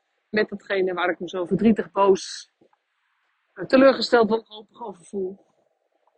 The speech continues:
En, ehm, eh, hoe zorg ik dat ik dat weer, eh, weer ga oppakken? En, eh, ja, dat, nee, eh,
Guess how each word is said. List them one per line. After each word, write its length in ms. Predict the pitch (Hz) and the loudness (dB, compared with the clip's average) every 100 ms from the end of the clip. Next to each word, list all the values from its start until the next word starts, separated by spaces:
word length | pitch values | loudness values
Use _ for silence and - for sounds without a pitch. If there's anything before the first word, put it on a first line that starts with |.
| _ _ _ _ | _ _ _ _
En, 200 | 185 170 | -6 -4
ehm, 240 | 165 160 156 - _ _ _ _ _ _ _ _ _ _ _ _ | -4 -6 -8 -10 _ _ _ _ _ _ _ _ _ _ _ _
eh, 180 | 180 165 | -16 -4
hoe 140 | 208 | -2
zorg 160 | 202 175 | -2 -6
ik 60 | |
dat 160 | 190 156 | -10 -6
ik 60 | |
dat 180 | - 190 | -2 0
weer, 300 | 170 165 165 | 2 2 2
eh, 60 | 160 | 0
weer 120 | 180 | 0
ga 120 | - | -2
oppakken? 460 | - - - - _ _ _ _ | -20 -16 -16 -16 _ _ _ _
En, 200 | 214 196 | -12 -8
eh, 200 | 190 175 _ _ | -6 -8 _ _
ja, 160 | 254 226 | 0 0
dat, 120 | 214 | -2
nee, 260 | - 233 233 | -16 -12 -10
eh, 140 | - | -12